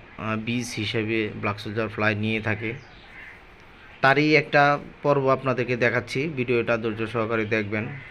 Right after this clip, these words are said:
তাহলে এখান থেকে শিখতে পাবেন এবং জানতে পারবেন আমরা কিভাবে, আহ, আপনাদের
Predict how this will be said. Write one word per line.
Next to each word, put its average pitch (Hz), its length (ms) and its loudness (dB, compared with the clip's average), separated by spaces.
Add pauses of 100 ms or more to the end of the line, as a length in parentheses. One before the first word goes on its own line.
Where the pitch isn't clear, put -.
(1400)
তাহলে 107 500 -4 (260)
এখান 110 240 -6
থেকে 110 340 -4 (1120)
শিখতে - 380 -4
পাবেন 107 460 -2
এবং 104 400 -6
জানতে 113 280 -4
পারবেন 110 320 -2
আমরা 101 320 -2 (200)
কিভাবে, 104 580 -4
আহ, 101 500 -10
আপনাদের 104 420 -6